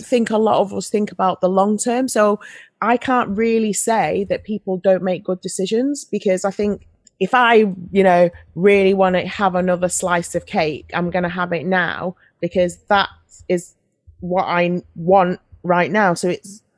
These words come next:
it seems like the right thing. But then long term, when I'm trying to get in that dress, or, you know, I'm complaining about my weight, or I can't breathe, or I can't get out the door, and I've got respiratory issues because I'm overweight,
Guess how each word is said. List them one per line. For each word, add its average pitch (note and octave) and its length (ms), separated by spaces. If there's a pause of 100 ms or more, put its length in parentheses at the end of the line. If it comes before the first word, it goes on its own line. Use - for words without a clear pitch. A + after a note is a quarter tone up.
(500)
it - 180
seems G3 340
like F3+ 180
the F3+ 100
right F3+ 260
thing. G3 320
But F3 220
then F3+ 160
long B3+ 300
term, G#3 420
when F#3+ 140
I'm F#3 100
trying G3+ 200
to F#3+ 60
get F#3+ 180
in F#3 120
that F3+ 200
dress, A3 500
or, F#3 440 (420)
you F#3+ 120
know, F3+ 460 (380)
I'm F3+ 540 (100)
complaining G#3 600
about F3+ 340
my F3+ 200
weight, G#3 320
or E3 160
I E3+ 60
can't F#3 420
breathe, A3 380
or F3 100
I F3 60
can't F#3 340
get F#3+ 140
out F#3 200
the F3 80
door, G#3 300
and F#3 80
I've F3 100
got D3+ 140
respiratory G#3 720
issues G3 360
because F3 320
I'm F3 140
overweight, F3+ 680